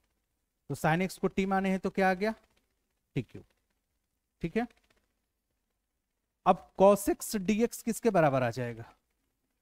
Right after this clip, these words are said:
डी टी। अब इसको लिखना है तो कैसे लिखेंगे? cos x into cos x dx ऐसे लिखेंगे। cos x dx को क्या लिखेंगे फिर? डी टी।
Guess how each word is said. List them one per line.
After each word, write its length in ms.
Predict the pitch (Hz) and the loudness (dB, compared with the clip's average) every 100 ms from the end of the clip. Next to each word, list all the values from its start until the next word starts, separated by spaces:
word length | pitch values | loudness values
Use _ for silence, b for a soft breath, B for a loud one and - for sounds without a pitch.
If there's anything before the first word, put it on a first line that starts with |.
| - | -8
डी 160 | 131 127 | -4 -4
टी। 180 | 135 - _ _ _ _ - | -6 -16 _ _ _ _ -2
अब 140 | 160 | 0
इसको 240 | 175 - | 0 2
लिखना 300 | 196 196 208 | 2 4 2
है 80 | 202 | 0
तो 100 | - | 0
कैसे 280 | - 190 196 | -2 -2 0
लिखेंगे? 380 | 151 147 131 135 - | -2 -2 -2 -2 0
cos 300 | 156 160 202 | 2 2 -2
x 200 | 190 190 | -4 -4
into 340 | 185 175 196 - | -4 -2 -4 -2
cos 240 | 165 165 214 | -2 0 -4
x 240 | - - - _ _ _ _ 139 | -6 -12 -20 _ _ _ _ -4
dx 400 | 139 208 208 190 | 4 4 2 -2
ऐसे 180 | - | 0
लिखेंगे। 360 | 226 226 247 277 - _ _ _ _ _ _ _ _ _ | 2 0 -2 -4 -10 _ _ _ _ _ _ _ _ _
cos 260 | 180 180 202 | 4 4 4
x 260 | 220 - 190 | -2 -4 -2
dx 400 | 175 196 208 - | 0 0 0 -2
को 120 | 220 | -4
क्या 180 | - 208 | 2 4
लिखेंगे 460 | 208 208 202 214 214 | 4 0 -2 -2 -4
फिर? 220 | - 254 - _ _ _ _ - | -4 -6 -8 _ _ _ _ -10
डी 200 | 117 113 | -4 -4
टी। 200 | - | -4